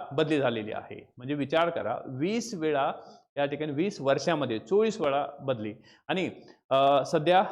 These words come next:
हरियाणा कॅडरचे आयएएस आहेत, ओके, अशोक खेमका यांचं सुद्धा तुम्ही नाव ऐकलेलं असेल, आणि ते आपल्या देशातील किंवा की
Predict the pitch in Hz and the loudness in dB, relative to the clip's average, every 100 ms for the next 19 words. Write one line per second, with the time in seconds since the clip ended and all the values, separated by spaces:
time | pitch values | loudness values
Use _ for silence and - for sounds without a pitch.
0 | - - 156 180 202 220 196 180 185 180 | -4 0 4 4 4 4 4 6 4 4
1 | 185 127 127 - - _ _ _ _ _ | 2 2 -2 -14 -20 _ _ _ _ _
2 | 147 147 170 175 147 165 - - _ _ | 6 6 6 4 2 -2 -4 -20 _ _
3 | 151 - - 151 - 180 180 - - 160 | -12 -10 -4 -2 0 0 0 -4 0 0
4 | 135 117 98 - - - 139 139 160 151 | 2 0 0 -4 -20 -8 -4 -2 -2 -2
5 | 143 143 147 147 139 135 127 135 135 127 | -2 0 0 0 0 0 0 -2 -2 -4
6 | 139 139 - - 160 233 233 170 180 113 | -6 -10 -12 -8 -6 -6 -4 0 0 0
7 | - - 147 143 151 180 180 147 151 127 | -6 -8 -6 -2 0 2 0 0 0 0
8 | 143 175 196 - 165 165 165 175 175 | -2 -4 -8 -8 -2 0 0 0 0